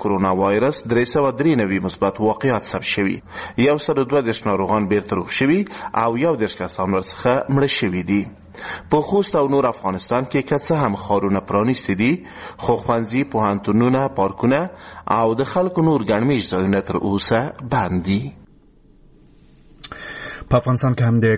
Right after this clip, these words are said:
Speaker 2: کرونا د مثبتو پیښو شمیر، البته رسمي شمیر، نږدې درې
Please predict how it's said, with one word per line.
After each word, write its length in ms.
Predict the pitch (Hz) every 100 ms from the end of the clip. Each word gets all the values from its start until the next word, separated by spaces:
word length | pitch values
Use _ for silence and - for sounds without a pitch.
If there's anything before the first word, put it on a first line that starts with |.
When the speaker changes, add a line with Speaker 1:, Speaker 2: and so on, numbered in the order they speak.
| -
Speaker 2:
کرونا 260 | 104 104 101
د 80 | 98
مثبتو 420 | 98 - 101 101
پیښو 1120 | - 104 98 - 104 98 95 92 92 - 98 90
شمیر، 420 | - - 113 107
البته 320 | 90 87 90 95
رسمي 420 | 90 - 110 107
شمیر، 580 | 101 - - 104 104 104
نږدې 840 | 98 - 98 90 80 95 98 92
درې 100 | 85